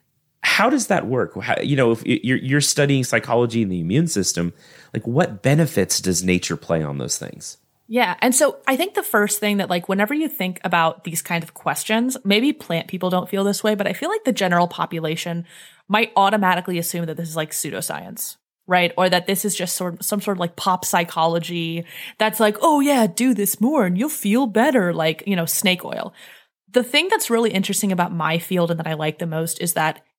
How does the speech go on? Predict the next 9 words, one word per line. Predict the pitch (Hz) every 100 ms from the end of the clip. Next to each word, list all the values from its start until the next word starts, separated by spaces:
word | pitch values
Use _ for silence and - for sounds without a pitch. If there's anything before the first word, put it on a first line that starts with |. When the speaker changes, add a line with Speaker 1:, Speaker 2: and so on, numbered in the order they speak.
| -
Speaker 2:
it | 208
is | 214
not | 190 208 -
snake | - - -
oil. | - - - _ - - -
Um, | 175 165 165 - -
we | 185 233
are | 240
using | 220 175 185 185 180 175 175